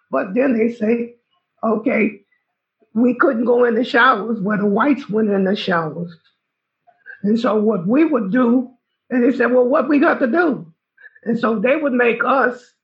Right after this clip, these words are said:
go outside, turn on the water hose on each other, and then get in the pool. But you couldn't get in the deeper pool. You couldn't get in there.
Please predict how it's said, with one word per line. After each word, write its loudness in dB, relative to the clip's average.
go 0
outside, 0
turn 0
on 0
the -2
water 0
hose 0
on 0
each 0
other, -2
and -2
then 2
get 0
in -2
the -4
pool. -2
But -2
you 0
couldn't -2
get 0
in 0
the 0
deeper 0
pool. 0
You -2
couldn't -2
get 0
in 2
there. -2